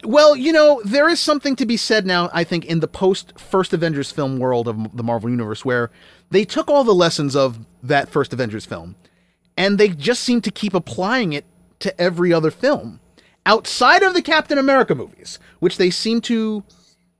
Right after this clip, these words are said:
want, they wanted to keep them s-, very serious, keep the stakes high, keep the characterization, not do anything to undercut any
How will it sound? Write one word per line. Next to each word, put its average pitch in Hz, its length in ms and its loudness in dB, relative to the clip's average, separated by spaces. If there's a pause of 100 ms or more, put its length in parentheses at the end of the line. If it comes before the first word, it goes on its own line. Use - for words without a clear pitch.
(320)
want, 170 480 -2
they 143 180 -8
wanted 170 340 -2
to 196 40 -2
keep 196 220 -8
them 180 100 -2
s-, - 180 -8
very 147 320 0
serious, - 720 -6 (240)
keep 139 220 -10
the 170 80 -6
stakes - 380 -6
high, 87 340 -12 (240)
keep - 220 -10
the - 60 -10
characterization, 127 920 -4
not 131 260 -6
do 185 140 -2
anything 175 300 -4
to 180 140 -8
undercut 147 460 -6
any 117 140 -6